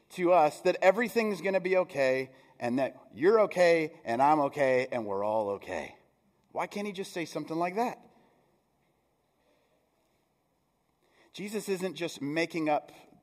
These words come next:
a good message or a tough message. He's not just kind of, uh, playing jazz on the spot there. He is just bringing forward what the prophets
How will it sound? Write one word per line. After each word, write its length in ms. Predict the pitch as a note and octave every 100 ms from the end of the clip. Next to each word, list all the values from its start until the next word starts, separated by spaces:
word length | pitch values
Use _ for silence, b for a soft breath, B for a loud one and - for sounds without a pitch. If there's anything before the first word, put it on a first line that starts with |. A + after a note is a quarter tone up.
| _ _ _
a 60 | C3
good 180 | D3+ D3
message 500 | C#3+ C#3 - C3+ B2
or 120 | B2
a 40 |
tough 320 | A2 D3+ C#3+ C3
message. 460 | C3 C3+ B2+ - B B -
He's 140 | E3
not 160 | G3 -
just 160 | F3+
kind 100 | F#3
of, 140 | D3+ C3
uh, 140 | A#2+ B B -
playing 300 | E3 E3 C3+
jazz 320 | D3+ D3 C3+
on 100 | B2
the 40 |
spot 380 | - C3+ B2+ B2+
there. 160 | G2+ F2+ B B
He 200 | - A3+
is 160 | F#3+ B2+
just 460 | C3+ F#3+ F3 D3+
bringing 420 | D3+ F3 F3+ F3
forward 500 | D#3 E3+ E3 D3 C3 B B
what 200 | D3+ E3+
the 80 | D#3
prophets 760 | - C#3+ D#3 D#3+ F3+ - -